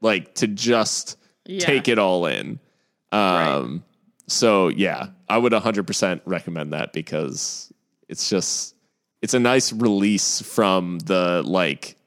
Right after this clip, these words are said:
Speaker 1: pressures of your team performing. Like, it's just, yeah.
Speaker 2: Yeah.
Speaker 1: It,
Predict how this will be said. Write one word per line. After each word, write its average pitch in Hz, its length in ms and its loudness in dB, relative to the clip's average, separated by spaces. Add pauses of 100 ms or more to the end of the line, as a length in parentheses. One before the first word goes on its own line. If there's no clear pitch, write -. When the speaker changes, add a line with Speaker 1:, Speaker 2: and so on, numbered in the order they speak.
(840)
Speaker 1:
pressures 92 1000 0 (460)
of 127 220 2
your 127 500 4
team 95 800 0 (280)
performing. 95 760 2
Like, 78 400 -2 (120)
it's 90 220 -2
just, - 340 -2 (100)
yeah. 82 300 -4 (260)
Speaker 2:
Yeah. - 240 -6
Speaker 1:
It, - 60 -14